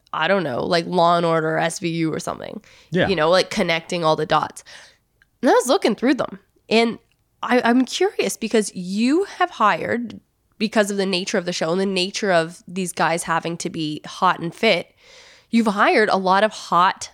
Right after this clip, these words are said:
Speaker 1: fit guys, like, total buff hunks.
Speaker 2: Yeah.
Speaker 1: Right? And I'm in a lot of conversations right now with, like, girlfriends and on my, um, Instagram account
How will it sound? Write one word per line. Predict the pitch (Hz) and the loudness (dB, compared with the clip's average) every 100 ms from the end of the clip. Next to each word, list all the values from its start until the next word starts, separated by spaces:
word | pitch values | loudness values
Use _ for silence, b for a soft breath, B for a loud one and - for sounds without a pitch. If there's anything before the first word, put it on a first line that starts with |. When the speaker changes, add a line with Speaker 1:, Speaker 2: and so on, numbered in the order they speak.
| _ | _
Speaker 1:
fit | - - 180 - - - _ _ _ - 185 | -20 -6 -2 -2 -4 -16 _ _ _ -10 -2
guys, | 196 294 - - - | 2 2 0 -6 -2
like, | 202 - | -2 -2
total | - - 208 233 220 208 208 202 _ b b b b | -14 -2 2 4 4 4 2 0 _ b b b b
buff | 180 - 180 190 - | -8 0 2 2 0
hunks. | - - 202 233 - - - - _ | -14 -6 0 2 0 -8 -10 -12 _
Speaker 2:
Yeah. | 104 85 - | -4 -2 -2
Speaker 1:
Right? | 147 190 - - B B B - | -2 0 -2 -6 B B B 0
And | 233 240 247 - _ 208 | 4 4 2 -4 _ 0
I'm | 240 | 2
in | 294 | 4
a | |
lot | 392 277 | 4 4
of | 247 | 2
conversations | 226 214 220 214 185 | 0 2 2 2 0
right | 160 | 0
now | 240 269 | 2 4
with, | 233 | 2
like, | 170 - | 0 0
girlfriends | 240 240 233 220 220 220 | 2 2 2 2 2 -2
and | 185 165 156 - | -6 -6 -6 -4
on | - 170 170 | -2 -2 0
my, | 170 170 170 98 - | 0 0 0 -2 -2
um, | - 90 - | -4 -4 -2
Instagram | 240 233 233 233 | -2 0 0 0
account | 233 220 - | 2 0 0